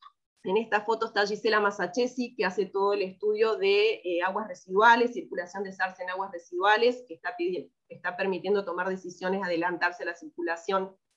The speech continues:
en la ciudad. Viviana Re, que hace, mm, digamos, un rol muy importante de nexo con el Ministerio de Salud de la provincia. Mucha gente invisible que trabaja, compañeros míos que van a pipetear a la par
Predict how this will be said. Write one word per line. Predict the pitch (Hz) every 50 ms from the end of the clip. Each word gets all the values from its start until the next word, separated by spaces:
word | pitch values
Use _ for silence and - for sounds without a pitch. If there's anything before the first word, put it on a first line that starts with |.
| _ _ _
en | 175 180
la | 165 175
ciudad. | 185 - - 175 170 175 190 214 220 226 233 247 254 - _ _ _ - - _
Viviana | - 190 196 196 190 214 220 233 247 233 214 196
Re, | - - 202 226 247 247 262 262 277 269 - _ _ _
que | _ 185 180
hace, | 185 185 - 170 185 180 156 165 - -
mm, | 175 185 185 185 185 180 175 160 - _
digamos, | 180 175 175 185 190
un | 190 190
rol | 202 208 214 208
muy | 220 226 240 277 269 269 269 262 -
importante | 202 202 196 196 185 - 185 190 196 202 196
de | 196 190
nexo | 196 190 190 - - 185
con | 185 185
el | 175 180
Ministerio | 185 185 - 190 185 196 185
de | 190
Salud | - 175 175 190
de | 190
la | 190 185 185
provincia. | - 170 165 180 220 240 247 247 247 - 247 233 226
Mucha | 226 254 294 302 294 254 233
gente | - - 254 247 254 247 247 254
invisible | 233 - 208 208 202 185 185 165 - - 254 254 269 254 254 240 233 240 240
que | 185 165
trabaja, | 160 180 180 180 208 226 226 - - 226 220 226 - - _ _ _ _ _ _
compañeros | - 220 208 196 202 208 220 240 262 269 269
míos | 254 240 247 247 254 247
que | 208
van | 208 214 233
a | 226 -
pipetear | 208 196 190 208 196 190 208 214 214 220
a | 220 220
la | 208 202 202 -
par | 202 208 214